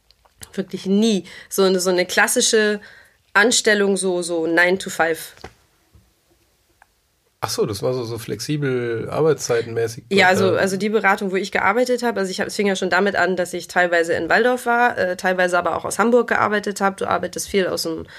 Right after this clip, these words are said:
Speaker 1: aus dem Homeoffice oder bist beim Kunden. Natürlich hast du so Kernzeiten, aber ich hab in
Speaker 2: Ja.
Speaker 1: meinem ganzen Leben,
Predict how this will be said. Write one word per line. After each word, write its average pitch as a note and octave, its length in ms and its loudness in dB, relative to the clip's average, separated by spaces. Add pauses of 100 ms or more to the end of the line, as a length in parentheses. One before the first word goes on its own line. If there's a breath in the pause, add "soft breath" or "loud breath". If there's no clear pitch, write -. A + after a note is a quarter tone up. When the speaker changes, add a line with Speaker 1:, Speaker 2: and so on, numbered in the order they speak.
(280 loud breath)
Speaker 1:
aus F#3 160 -2
dem F3 160 -4
Homeoffice G#3+ 500 0
oder F#3+ 260 2
bist - 180 -6
beim F3 180 -2
Kunden. A3 320 2
Natürlich G3 400 2
hast G3 140 0
du F#3+ 60 -4
so F3+ 120 -2
Kernzeiten, F3+ 840 2 (460 loud breath)
aber E3+ 320 0
ich F#3+ 140 -4
hab F#3+ 180 -2
in G3 100 2
Speaker 2:
Ja. G3 40 4
Speaker 1:
meinem F3 380 0 (180)
ganzen A#3+ 440 2
Leben, A3 600 0